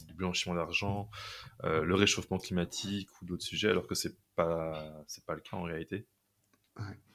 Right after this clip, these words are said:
Speaker 1: Donc effectivement, c'est un, c'est tout un enjeu de changer, euh, les perspectives sur un sujet. C'est,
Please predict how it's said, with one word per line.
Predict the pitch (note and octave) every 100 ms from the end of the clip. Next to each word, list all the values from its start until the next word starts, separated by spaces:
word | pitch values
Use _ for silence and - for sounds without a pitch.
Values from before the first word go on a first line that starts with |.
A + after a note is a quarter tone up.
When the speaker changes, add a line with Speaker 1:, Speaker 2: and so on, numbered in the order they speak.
| _ - - - -
Speaker 1:
Donc | - -
effectivement, | G2 F#2+ F#2
c'est | -
un, | D#2+ D#2 E2
c'est | -
tout | -
un | E2+
enjeu | E2 E2 F2+
de | D#2+
changer, | - E2+ E2+ F2+
euh, | E2 D#2+ - _
les | -
perspectives | F2+ - F2+ -
sur | F#2 F2
un | E2+
sujet. | - E2+
C'est, | F2 F2+ E2 E2 D#2+